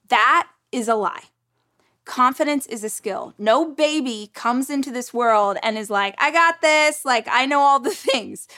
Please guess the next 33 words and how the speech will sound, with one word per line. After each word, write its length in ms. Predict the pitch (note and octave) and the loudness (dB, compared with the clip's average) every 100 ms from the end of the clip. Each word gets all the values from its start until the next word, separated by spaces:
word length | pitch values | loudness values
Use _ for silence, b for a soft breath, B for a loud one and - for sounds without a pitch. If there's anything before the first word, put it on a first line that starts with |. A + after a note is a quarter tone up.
| B B B | B B B
So 220 | - B3 | 0 0
what 240 | A#3+ B3+ | 2 2
I 100 | C4 | 2
hope 340 | C4 C4 D4+ D#4+ | 2 -2 -2 -2
you 120 | D#4 | -4
take 240 | - B3 | -6 -4
away 180 | A#3 A3+ | -2 -4
from 180 | A#3 A3 | -4 -6
our 120 | G#3 | -6
conversation 720 | - G3+ F#3+ - A3+ - A3 | -6 -8 -8 -8 -8 -8 -12
today 460 | G3 F#3+ F3+ F3 - | -10 -6 -4 -4 -4
is 200 | A3 G3 | -4 -2
that 340 | G3+ G3+ F#3 G#3 | -2 -2 -2 -4
this 240 | A3+ - | -4 -6
is 120 | D#4 | -10
something 520 | - G#3 G3 G#3+ G3+ | -6 -6 -6 -10 -10
that 160 | F#3+ - | -10 -10
you 140 | G3 | -12
can 420 | F#3+ B3 A3 F#3+ F#3 | -14 -10 -10 -8 -6
learn. 500 | G3 G3+ F#3+ - - b b b | -4 -4 -6 -12 -20 b b b
You 200 | G3+ C4 | -8 -8
can 280 | C4 C4+ A#3+ | -6 -6 -4
learn. 200 | G#3+ F#3 | -4 -4
And 160 | G#3+ A3+ | -4 -4
the 80 | A3+ | -4
reason 440 | C4 D#4+ F4 F#4+ | -4 -4 -2 -2
I 100 | F#4 | -2
know 180 | C#4+ A#3 | -2 -4
that 140 | A3+ | -6
you 180 | G3 G#3 | -8 -14
can 220 | - A3 | -12 -8
learn 300 | A3+ C4+ A#3+ | -6 -4 -6
this 340 | F3+ F3+ - | -8 -12 -16